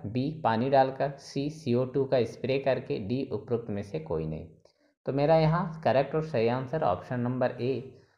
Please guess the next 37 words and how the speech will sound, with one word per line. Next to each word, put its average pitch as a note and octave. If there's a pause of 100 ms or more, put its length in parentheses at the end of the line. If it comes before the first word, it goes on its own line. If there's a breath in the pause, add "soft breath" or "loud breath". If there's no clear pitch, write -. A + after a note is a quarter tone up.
(220 soft breath)
अगर A2+
ऑयली A2
फर्श D3+
है A3 (100)
तो -
वहाँ G#2+
पे B2+
आप B2+ (400)
रेत, C3
जिसको A2
हम A#2+
बालू G#2
के C#3
नाम C3+
से, D3+ (440)
वह A2
डालकर G2+
आप C#3
साफ -
कर F2+
सकते -
हैं। E2+ (760 loud breath)
आगे C#3+
बढ़ता F#3+
हूँ F#3+
फ्रेंड्स F#3+
और C#3
अगला A#2+
प्रश्न D3
देखता D3+
हूँ। E3
अगला A#2
प्रश्न B2
आपके A2
स्क्रीन D#2+
पर E2+
है, D#2